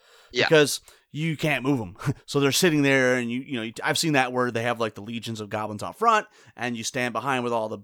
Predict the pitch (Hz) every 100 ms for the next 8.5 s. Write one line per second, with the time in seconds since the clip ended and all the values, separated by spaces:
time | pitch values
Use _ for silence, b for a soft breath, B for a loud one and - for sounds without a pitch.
0 | _ _ 110 - 214 185 123 110 - 127
1 | 95 _ _ 139 185 - 160 147 - 139
2 | 135 123 120 110 107 85 113 - - 139
3 | 120 113 113 120 139 196 - 117 92 101
4 | - - 117 117 117 127 165 156 117 -
5 | 113 104 - 107 101 b b - 202 285
6 | 208 220 196 151 180 156 226 392 113 90
7 | b b 160 170 147 160 202 196 160 143
8 | 131 147 156 143 -